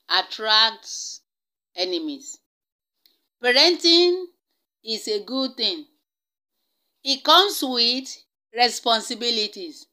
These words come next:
Responsibility also attract challenges. Our topic today says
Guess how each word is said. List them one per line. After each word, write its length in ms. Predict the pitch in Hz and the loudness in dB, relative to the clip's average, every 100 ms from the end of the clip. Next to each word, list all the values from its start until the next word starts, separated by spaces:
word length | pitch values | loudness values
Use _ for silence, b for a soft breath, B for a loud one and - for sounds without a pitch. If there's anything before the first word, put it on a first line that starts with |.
| _ _ _ b b b - | _ _ _ b b b -2
Responsibility 1000 | 254 262 - 240 233 247 247 277 302 294 | 2 2 0 0 0 0 -4 -2 0 0
also 680 | 262 220 220 240 233 233 254 _ _ _ 180 | 2 2 0 -4 -4 -6 -10 _ _ _ -8
attract 680 | 180 - 208 214 220 214 - _ _ - | -8 -4 2 4 2 -2 -10 _ _ -8
challenges. 920 | 170 170 180 180 160 151 135 - _ _ _ _ _ _ _ _ _ | -4 0 0 -2 -8 -12 -14 -20 _ _ _ _ _ _ _ _ _
Our 200 | 185 202 202 | 2 2 4
topic 360 | 277 311 302 | 2 4 0
today 340 | 233 202 214 220 | -2 2 2 0
says 540 | 214 214 214 214 | -2 -2 -4 -6